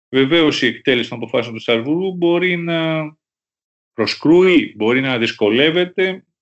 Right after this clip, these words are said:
από δομικά προβλήματα που δεν λύνονται από τη μία μέρα στην άλλη. Για παράδειγμα, η κατάσταση των σοφρονιστικών ιδρυμάτων, των φυλακών.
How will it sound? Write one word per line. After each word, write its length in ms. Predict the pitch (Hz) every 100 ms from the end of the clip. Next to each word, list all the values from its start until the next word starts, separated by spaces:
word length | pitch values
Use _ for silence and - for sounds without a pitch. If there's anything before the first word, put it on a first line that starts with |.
| _ _
από 400 | 185 170 - 156
δομικά 500 | 151 151 156 190 170
προβλήματα 960 | 127 107 110 123 143 156 196 196 - _
που 280 | 202 190 190
δεν 180 | 214 196
λύνονται 360 | 147 113 101
από 80 | 92
τη 80 | 110
μία 220 | 107 104
μέρα 240 | 110 117 113
στην 260 | - 139
άλλη. 360 | 135 98 82 - _ _ _ _ _ _ _ -
Για 260 | 98 98
παράδειγμα, 880 | - 104 123 123 107 104 165 196 196
η 140 | 185 180
κατάσταση 640 | 151 147 160 185 170 180
των 360 | 180 117 170 175
σοφρονιστικών 1120 | - 156 156 139 - 131 175 180 180 185 - _ _ -
ιδρυμάτων, 640 | 160 165 170 170 139 98
των 120 | 104 107
φυλακών. 640 | 120 123 123 123 92